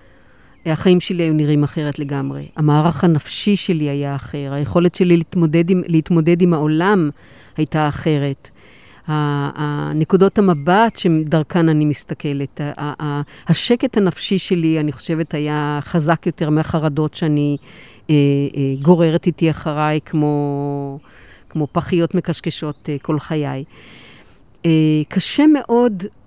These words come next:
לנתק אותי מהיותי בת לניצולי שואה. ואני חושבת שכל מי ש-, מי שהוא בן או בת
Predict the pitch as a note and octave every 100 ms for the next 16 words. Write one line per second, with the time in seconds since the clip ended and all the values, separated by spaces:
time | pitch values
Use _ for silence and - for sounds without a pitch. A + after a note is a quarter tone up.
0 | - F3+ E3+ E3 _ - B3+ - - -
1 | _ _ _ _ _ _ _ _ _ _
2 | F3 - - C#4 C4 B3 C4+ - _ _
3 | _ _ _ _ _ - - F#3 F3+ E3
4 | F3+ F3 - G3+ E3 D#3 E3 D3 C#3 D3+
5 | C#3 - - C#3 D3+ _ - G3 A3 A3
6 | C4 C4+ A#3+ - A#3+ B3 A#3+ G3+ G#3 -
7 | G3+ E3+ D#3 D3+ D3+ - - _ - E3
8 | - E3+ D3+ D#3+ D3 C#3+ - - C#3+ G3
9 | G#3+ E3+ C#3+ C3+ G3 F#3+ - -